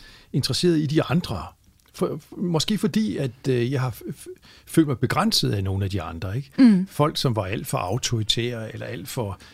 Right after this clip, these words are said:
Speaker 1: rigide, eller alt for, ligesom, r-, regelryttende. "Nu skal vi have de her strukturer. Det, sådan gør vi, når vi vasker vort tøj, og det kan ikke gøres anderledes."
Speaker 2: Ja.
Speaker 1: Og alt det der, ikke? Altså,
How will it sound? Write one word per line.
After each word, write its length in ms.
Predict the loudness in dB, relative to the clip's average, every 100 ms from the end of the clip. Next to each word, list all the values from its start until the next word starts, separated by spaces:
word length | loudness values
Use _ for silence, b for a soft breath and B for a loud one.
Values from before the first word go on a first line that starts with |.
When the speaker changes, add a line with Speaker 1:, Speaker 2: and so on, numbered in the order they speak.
| B
Speaker 1:
rigide, 480 | 2 4 2 2 0
eller 120 | -2 -4
alt 260 | -6 -6
for, 220 | -4 -2
ligesom, 400 | -2 -2 0 0 0 B B
r-, 420 | -12 -10 -8 -4 2
regelryttende. 880 | 2 4 2 4 4 4 4 4 2 -4 -2
"Nu 160 | 0 0 -2
skal 240 | 0 2
vi 80 | 2
have 200 | 2 2
de 120 | 4
her 160 | 4 2
strukturer. 680 | 2 -4 -2 0 2 2
Det, 280 | 0 0 -2 B B B -2
sådan 300 | 4 6 6
gør 220 | 6 6
vi, 160 | 4
når 120 | 4 4
vi 160 | 4
vasker 300 | 4 4 4
vort 200 | 2 0
tøj, 300 | -2 -2 0
og 80 | 0
det 80 | 0
kan 120 | 0
ikke 140 | 0
gøres 320 | 2 2 4 0 0
anderledes." 320 | 4 4 6 4 4
Speaker 2:
Ja. 60 | 0
Speaker 1:
Og 100 | -4 B B
alt 220 | 0 2 2
det 120 | 2
der, 160 | 2
ikke? 180 | 2 0
Altså, 360 | -2 0 0